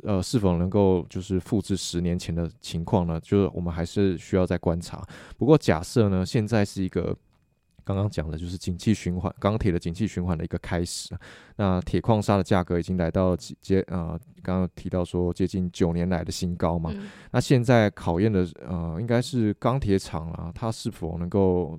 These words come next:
Speaker 1: 持续的反映价格给下游的厂商啊。那中钢有这样的价格转嫁能力吗？
Speaker 2: 嗯，有的，就是中钢它规模很大嘛，那其实基本上在台湾也就是它在开这样子。
Speaker 1: 嗯。
Speaker 2: 如果以这个高炉这边的，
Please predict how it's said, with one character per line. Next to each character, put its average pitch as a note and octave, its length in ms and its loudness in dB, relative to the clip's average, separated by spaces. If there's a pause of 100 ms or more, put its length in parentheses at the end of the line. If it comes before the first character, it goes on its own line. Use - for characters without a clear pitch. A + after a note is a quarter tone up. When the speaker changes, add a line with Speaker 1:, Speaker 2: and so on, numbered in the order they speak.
Speaker 1:
持 - 200 -6
续 A2 160 2
的 F#2 100 0
反 E2+ 240 0
映 G2+ 100 -2
价 G2 220 2
格 F#2 100 -2
给 - 160 -6
下 F2 220 -2
游 E2 100 -4
的 E2 80 -8
厂 - 240 -12
商 F2 220 -6
啊。 E2 160 -10 (280)
那 D3 100 0
中 D3 240 4
钢 D3 180 4
有 E2+ 160 2
这 A2+ 100 0
样 G#2 120 2
的 F2 360 0 (240)
价 G#2+ 140 0
格 F#2 140 -2
转 E2 180 -6
嫁 F#2+ 160 -2
能 E2+ 220 -8
力 F2+ 100 -6
吗？ E2 200 -10 (720)
Speaker 2:
嗯， G3+ 320 -6
有 F3+ 180 -4
的， - 280 -12 (200)
就 D4 100 -6
是 D4+ 80 -6
中 B3+ 220 -2
钢 A#3+ 120 -2
它 A#3+ 80 -4
规 A3 240 -4
模 F3 160 -6
很 E3 240 -12 (140)
大 E3 260 -6
嘛， - 160 -14
那 G#3+ 160 -6
其 G3 220 -10
实 F3+ 320 -12 (100)
基 - 140 -14
本 F#3+ 100 -6
上 G3 160 -6
在 G#3 140 -6
台 E3+ 220 -10
湾 F3 260 -8
也 E3 260 -14 (140)
就 F3+ 160 -10
是 F3+ 80 -10
它 E3+ 300 -12
在 E3+ 100 -8
开 - 420 -16 (120)
这 - 80 -16
样 D#3+ 160 -16
子。 - 160 -18
Speaker 1:
嗯。 - 20 -12
Speaker 2:
如 G3 80 -6
果 F#3+ 100 -2
以 D#3+ 200 -10
这 E3 100 -10
个 E3 140 -6 (100)
高 F3+ 220 0
炉 D#3 200 -12
这 D#3+ 120 -14
边 D3 260 -12
的， B2+ 340 -16